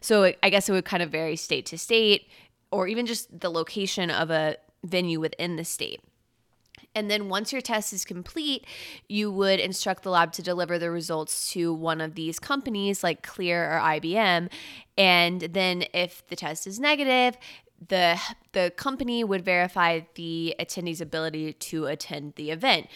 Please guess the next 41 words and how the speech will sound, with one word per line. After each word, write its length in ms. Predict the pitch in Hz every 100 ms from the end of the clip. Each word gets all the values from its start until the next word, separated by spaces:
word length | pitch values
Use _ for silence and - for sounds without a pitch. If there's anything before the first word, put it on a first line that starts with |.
| - -
And 100 | 190
I 60 | 190
think 180 | 254
it 60 | 277
has 180 | 240 -
to 60 |
go 100 | 196
through 160 | 185 175
all 180 | 175 285
of 100 | 233
that 200 | 185 170
because 360 | 190 196 175 _
clearly 320 | _ 254 330
there's 200 | 233 208
so 220 | - 208 220
many 240 | 294 220
hipaa 400 | - 196 196 240
violations 640 | 175 165 165 165 - 160 165
that 220 | 156 -
could 260 | - 214
come 220 | - 262 202
into 240 | 208 202
play 280 | - 185 196
here. 340 | 208 160 156 - - - -
And, 200 | 185 185
you 60 | 180
know, 120 | 170
people's, 720 | - 190 165 160 156 156 - -
um, 580 | 160 156 101 - - -
just 200 | - 214
keeping 240 | - 240 233
that 180 | 196 -
stuff 260 | 196 180
private 440 | - 190 233 214 165
and 160 | 175
safe 440 | - 220 226 202 -
when 480 | 165 170 170 170 160 -
people's 260 | - 185 185
health 240 | 233 330
records. 520 | - - - 76 - - - - - - -
So 540 | - 233 214 208 -